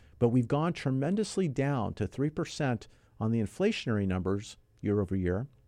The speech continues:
But overall, we're still a little hotter than they want to be. So they're trying to tone it back a little bit before then they've gone too far,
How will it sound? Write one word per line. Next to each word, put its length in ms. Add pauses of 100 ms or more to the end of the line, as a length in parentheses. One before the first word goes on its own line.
(840)
But 100
overall, 420
we're 100
still 260
a 20
little 260
hotter 460
than 180
they 100
want 360
to 140 (160)
be. 400 (320)
So 100
they're 120
trying 340
to 80
tone 400
it 180
back 320
a 60
little 260
bit 300 (240)
before 340
then 380
they've 180
gone 220
too 180
far, 460